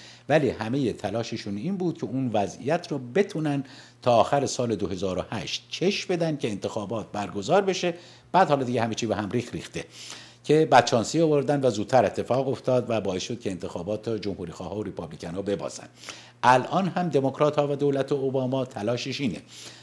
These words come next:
و تمام زور خودش رو می‌زنه که هم بازار سهام رو خوب نگه داره تا دو هزار و شونزده و هم بازار ریل استیت رو. حالا شکست بخورن یا موفق بشن، از الان من نمیدونم،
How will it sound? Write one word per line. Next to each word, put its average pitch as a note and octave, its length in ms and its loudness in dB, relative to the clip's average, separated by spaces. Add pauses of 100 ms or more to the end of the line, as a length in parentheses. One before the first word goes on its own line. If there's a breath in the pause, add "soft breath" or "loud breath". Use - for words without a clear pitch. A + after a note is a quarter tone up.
(120)
و A2 80 0
تمام B2 380 2
زور G#2 260 -2
خودش G2+ 360 -4
رو F2+ 60 -4
می‌زنه E3 540 -2
که G#2 140 -4
هم A2+ 200 -2
بازار F2+ 380 -4
سهام F#2+ 380 -6
رو E3 80 2
خوب E3 260 0
نگه C#3 300 -2
داره C3+ 200 -2
تا C3 120 -2
دو B2 180 0
هزار A#2 220 -2
و A2 60 -4
شونزده A#2 440 -6 (360 loud breath)
و A#2 60 4
هم C#3+ 180 2
بازار A2+ 320 2
ریل F#2 320 -2
استیت - 440 -12
رو. - 60 -16 (480 loud breath)
حالا A2 300 6 (160)
شکست - 480 -2
بخورن F#2+ 360 -4
یا G2 100 0
موفق F2+ 400 -4
بشن، E2+ 300 -10
از D#2+ 180 -12
الان E2 240 -8
من D#2+ 220 -10
نمیدونم، F3 540 -2